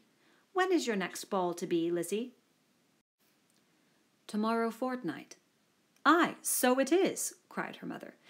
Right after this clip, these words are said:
"and Missus Long does not come back till the day before, so it will be impossible for her to introduce him, for she will not know him herself."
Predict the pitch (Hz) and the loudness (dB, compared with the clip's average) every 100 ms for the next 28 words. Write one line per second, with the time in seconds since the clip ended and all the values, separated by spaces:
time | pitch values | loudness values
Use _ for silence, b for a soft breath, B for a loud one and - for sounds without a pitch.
0 | B - 240 254 359 466 - 196 180 202 | B -2 0 2 2 2 2 0 2 0
1 | 208 254 339 - 311 240 226 208 254 247 | 2 4 2 4 2 4 0 0 0 0
2 | 240 285 302 311 - 427 370 - - B | 4 4 6 2 4 2 4 0 -8 B
3 | B - 302 - 302 269 302 320 320 466 | B 0 2 2 2 2 4 4 2 0
4 | 453 - 156 - 160 175 170 190 170 185 | 0 -2 -6 -6 -4 -4 -4 -8 -6 -2
5 | 208 247 320 349 B B - 247 240 277 | 0 2 2 2 B B -2 2 4 6
6 | 415 370 339 240 240 233 226 214 - 160 | 6 4 4 4 4 2 -2 -4 -2 -2
7 | 135 - | -4 -12